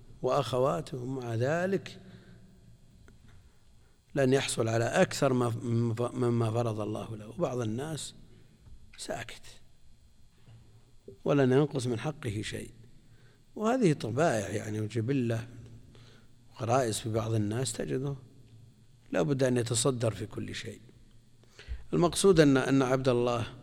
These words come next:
سكت، وأما عبيد الله فقال: "ما ينبغي لك يا أمير المؤمنين." هذا لو نقص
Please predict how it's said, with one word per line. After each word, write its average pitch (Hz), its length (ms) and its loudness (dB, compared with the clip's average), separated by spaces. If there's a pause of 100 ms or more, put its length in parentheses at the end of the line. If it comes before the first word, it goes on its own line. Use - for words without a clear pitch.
(2000)
سكت، 117 540 -2 (1900)
وأما 151 340 6
عبيد 131 340 6
الله 127 220 4
فقال: 123 360 0
"ما 156 300 4
ينبغي 139 360 4
لك 120 200 -4
يا 117 280 0
أمير 110 280 0
المؤمنين." 107 840 -6 (800)
هذا 127 760 2
لو 120 280 4
نقص 120 440 0